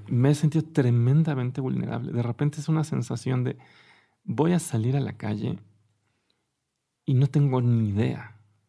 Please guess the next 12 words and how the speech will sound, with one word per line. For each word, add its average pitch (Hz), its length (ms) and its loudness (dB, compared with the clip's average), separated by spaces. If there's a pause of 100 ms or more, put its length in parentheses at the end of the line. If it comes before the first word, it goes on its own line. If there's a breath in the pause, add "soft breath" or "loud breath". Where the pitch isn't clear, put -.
(380)
el, 110 220 -4
eh, 110 260 -6
eh, 117 260 -8
el 113 200 -6
contexto. 107 640 -6 (1300 soft breath)
Porque - 200 -2
ha 151 40 2
habido 151 200 4
unas 139 240 2
expresiones 113 540 -4
de 113 100 -2
transfobia 107 680 -6